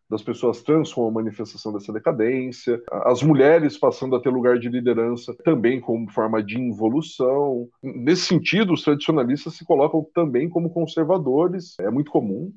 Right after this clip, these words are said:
é, eles serem conservadores. É, acho que eu não conheci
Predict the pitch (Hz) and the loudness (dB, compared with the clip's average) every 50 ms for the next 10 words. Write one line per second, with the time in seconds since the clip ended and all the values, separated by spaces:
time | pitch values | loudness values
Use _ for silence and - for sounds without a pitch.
0 | _ - 87 92 92 95 92 92 95 - 107 110 107 - - 107 107 104 110 110 | _ -10 -8 -6 -4 -4 -4 -4 -4 -4 -6 -6 -8 -6 -6 -6 -4 -6 -8 -8
1 | 104 - 117 101 107 101 90 101 113 151 180 170 165 143 110 - - _ _ - | -6 -4 -2 0 0 0 2 2 2 4 4 2 0 -2 -6 -8 -16 _ _ -6
2 | - - - - 151 151 151 - 170 160 196 202 180 160 143 - - - 117 123 | -2 -2 0 2 2 0 0 0 -2 0 0 2 2 2 2 0 -2 -4 -4 -4